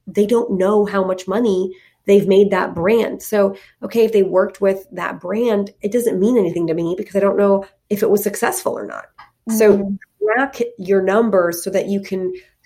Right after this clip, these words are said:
Speaker 1: come to a brand and say, like, "Yeah, I drove a thousand dollars of purchases or even a hundred, a hundred dollars of purchases, um, to this brand store. I charge fifty dollars to do this kind of campaign.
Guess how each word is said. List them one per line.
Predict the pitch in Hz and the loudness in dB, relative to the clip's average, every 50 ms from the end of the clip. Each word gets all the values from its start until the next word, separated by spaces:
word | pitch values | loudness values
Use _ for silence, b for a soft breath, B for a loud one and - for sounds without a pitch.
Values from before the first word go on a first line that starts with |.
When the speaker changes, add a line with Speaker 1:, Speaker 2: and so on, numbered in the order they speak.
| _ | _
Speaker 1:
come | - - 233 277 269 | -6 -2 -2 0 2
to | 262 240 | 2 2
a | |
brand | 190 196 185 - | 4 4 2 2
and | 180 | 0
say, | - 196 | 0 0
like, | 185 180 175 170 165 | 0 -2 -4 -4 -2
"Yeah, | 196 214 208 - | -2 -2 -2 -2
I | - 185 226 | -4 -4 -4
drove | 262 202 208 196 185 185 185 185 185 - _ | -4 -2 0 2 2 2 2 -2 -6 -10 _
a | 196 | -14
thousand | - - - 208 233 254 240 226 208 | -12 -6 -4 -2 -2 0 0 0 0
dollars | 190 185 180 185 185 185 185 180 180 | 0 0 0 0 0 0 -2 -2 -2
of | 190 180 170 170 - _ | -4 -4 -4 -8 -12 _
purchases | - 247 277 - 160 - - 165 170 226 - - - _ _ _ _ _ _ | -4 -4 -4 -4 -6 -6 -6 -4 -4 -6 -6 -10 -14 _ _ _ _ _ _
or | 226 269 | 2 2
even | 302 285 311 | 2 4 2
a | 311 294 | 2 2
hundred, | - 339 339 330 269 - 233 - - | 2 0 2 2 2 0 0 -4 -10
a | - | -10
hundred | 170 147 - 220 254 254 269 226 | -10 -4 -4 -2 -2 0 0 0
dollars | 220 214 226 240 240 233 | 0 2 4 4 4 4
of | 233 233 - | 2 -2 -2
purchases, | - 214 208 208 214 214 - 202 202 208 208 - b b b b b b b b _ _ - | -2 -4 -2 -2 -4 -4 -2 0 0 0 -2 -6 b b b b b b b b _ _ -2
um, | 214 208 208 202 196 190 185 185 - | 0 2 2 2 2 0 -2 -4 -8
to | - - - 226 214 | -6 -2 -2 -2 2
this | 175 208 220 220 | 4 4 2 2
brand | - - 220 220 240 269 262 | 2 0 0 2 2 0 -2
store. | - - - 190 175 180 208 226 - - _ _ _ _ _ _ - | -4 -4 -4 -2 0 0 -2 -2 -4 -10 _ _ _ _ _ _ -2
I | 190 196 | -2 -2
charge | 202 - 226 240 226 226 226 226 - - _ | -2 0 0 2 2 2 2 0 -4 -6 _
fifty | - 269 269 269 269 | -2 -2 0 0 2
dollars | 220 220 185 165 160 175 202 277 277 - - - - - _ _ | 2 2 2 2 2 2 2 0 0 -4 -8 -12 -14 -14 _ _
to | - - | -8 -2
do | 190 202 214 | 0 2 2
this | 202 190 190 196 190 | 2 2 0 0 -2
kind | - - 196 202 | -2 -2 -2 -2
of | 226 226 | -2 -4
campaign. | - 262 254 277 269 190 165 170 - 247 - | -4 -4 -4 -4 -4 -4 -4 -4 -4 -4 -8